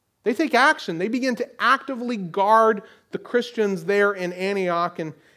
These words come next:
and we have a responsibility to do the same. And then second,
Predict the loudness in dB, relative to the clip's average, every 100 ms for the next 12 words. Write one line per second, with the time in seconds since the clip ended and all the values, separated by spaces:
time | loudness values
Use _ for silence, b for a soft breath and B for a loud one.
0 | b -8 -4 -2 0 -2 -2 -6 -6 -4
1 | -4 -4 -8 -4 -4 -4 -10 -8 -2 -2
2 | 0 -2 -6 -6 -4 -4 -6 -6